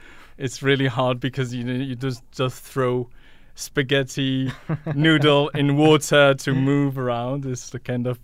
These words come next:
Speaker 1: weird picture to draw, but, um, so you have this molecule that wants to go inside, and it wants to find the entrance gate of this cell.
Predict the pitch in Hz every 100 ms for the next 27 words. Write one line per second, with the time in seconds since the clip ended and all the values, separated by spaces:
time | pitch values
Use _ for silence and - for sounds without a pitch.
0 | - 135 123 123 - - 120 - 165 170
1 | - - - - - 151 151 160 120 127
2 | 123 123 120 120 117 117 117 113 - -
3 | 120 117 113 113 113 113 - - - -
4 | - - - - - - - - 143 143
5 | 135 180 202 - 180 170 151 - 135 127
6 | 123 131 135 135 135 120 127 120 - 123
7 | - - 139 151 - - - - 120 120
8 | 120 127 127 127 - 117 - 120 120 113
9 | - 123 123 - 117 113 - 110 107 113
10 | - 113 - - 104 110 175